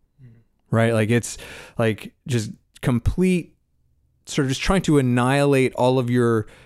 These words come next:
Speaker 2: controls and all of your, th-, I, in a way, it's like it, annihilating a lot of the bullshit,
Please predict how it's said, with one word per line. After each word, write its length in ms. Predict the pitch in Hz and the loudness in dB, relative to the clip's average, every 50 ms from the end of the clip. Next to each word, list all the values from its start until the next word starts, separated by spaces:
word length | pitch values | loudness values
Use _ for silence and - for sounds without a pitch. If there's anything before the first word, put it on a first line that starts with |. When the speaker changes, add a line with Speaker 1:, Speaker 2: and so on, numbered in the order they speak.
| - - - | -20 -14 -6
Speaker 2:
controls 1000 | - - 127 120 - - - - - 127 127 127 131 131 131 131 131 131 123 - | -2 0 0 0 0 -2 -2 0 2 2 4 4 4 4 4 4 2 2 0 -4
and 220 | - - 127 120 113 | -6 -4 -4 -2 -2
all 240 | 117 127 135 139 | 0 0 0 0
of 160 | 139 131 120 127 | 0 0 -2 -2
your, 380 | 123 123 117 113 113 110 104 - - - - - _ _ _ - - - _ _ _ _ - | 0 2 2 4 2 2 0 -4 -8 -18 -20 -20 _ _ _ -20 -20 -20 _ _ _ _ -10
th-, 220 | 139 123 - - | -8 -6 -4 -2
I, 140 | - 151 147 | -2 -2 -2
in 360 | - - - 165 156 175 175 | -2 -4 -6 -4 -2 0 2
a 60 | 170 | 2
way, 220 | 165 151 180 226 277 | 2 4 4 4 2
it's 160 | 285 - - | 2 0 0
like 180 | 190 151 - - | -2 -2 -2 -4
it, 260 | 123 - 151 143 131 | -4 -4 -4 -2 0
annihilating 640 | 139 139 143 139 127 123 123 135 143 147 147 143 147 | 2 4 4 4 4 4 4 4 4 4 4 4 2
a 60 | 139 | 2
lot 200 | 131 123 123 123 | 2 2 2 2
of 80 | 127 113 | 0 0
the 80 | - | -2
bullshit, 800 | 120 107 - 143 185 180 - - - - 98 85 - - - - | -2 0 2 4 4 2 2 0 -2 -2 -2 -2 -4 -8 -14 -16